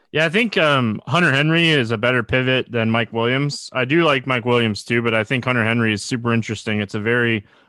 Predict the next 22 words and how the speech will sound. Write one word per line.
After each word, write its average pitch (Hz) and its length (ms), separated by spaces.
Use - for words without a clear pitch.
weak 131 380
tight 139 220
end 143 220
slate. 139 600
We've 120 200
seen 131 260
the 120 100
young 117 240
quarterback 117 540
favor 117 280
the 110 100
tight 113 200
end 110 100
a 104 60
lot. 117 360
Um, 107 380
so, 107 580
and, 190 220
like, 214 400
the 151 100
running 180 400
game, 226 480